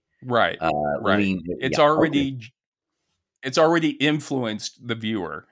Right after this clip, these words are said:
Speaker 1: looking at
Speaker 2: Okay.
Speaker 1: it.
Speaker 2: I get
Speaker 1: And
Speaker 2: that.
Speaker 1: so what
Speaker 2: Yeah.
Speaker 1: Eco says is that, the, you know, to kind of, like, level the playing field when we go in to look at this as academics or as critics, is that we need to set that baseline and just call it sex-themed visual imagery.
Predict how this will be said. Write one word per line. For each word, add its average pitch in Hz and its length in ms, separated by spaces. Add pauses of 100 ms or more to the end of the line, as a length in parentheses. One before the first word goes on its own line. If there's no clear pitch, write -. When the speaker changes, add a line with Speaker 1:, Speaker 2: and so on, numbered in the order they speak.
(120)
Speaker 1:
looking 107 420
at 82 80
Speaker 2:
Okay. 82 120
Speaker 1:
it. 127 100 (380)
Speaker 2:
I 226 100
get - 180
Speaker 1:
And 151 100
Speaker 2:
that. 156 100
Speaker 1:
so 185 120
what 180 300
Speaker 2:
Yeah. 185 60
Speaker 1:
Eco 208 240
says 160 380
is 139 160
that, 123 220 (120)
the, 135 220
you 151 120
know, 120 220
to 120 120
kind 196 360
of, 147 360 (640)
like, 123 340
level 143 480
the 131 120
playing 135 420
field 98 380
when 110 100
we 104 100
go 110 220
in 104 140
to 98 60
look 139 280
at - 140
this - 460 (300)
as 87 460
academics 92 720
or 85 120
as 80 100
critics, - 500 (600)
is 139 140
that 151 160
we 165 100
need 170 320
to 151 360
set - 280
that 143 180
baseline 135 580
and 104 100
just 131 180
call 139 200
it 113 100
sex-themed 127 1000
visual 117 560
imagery. 87 520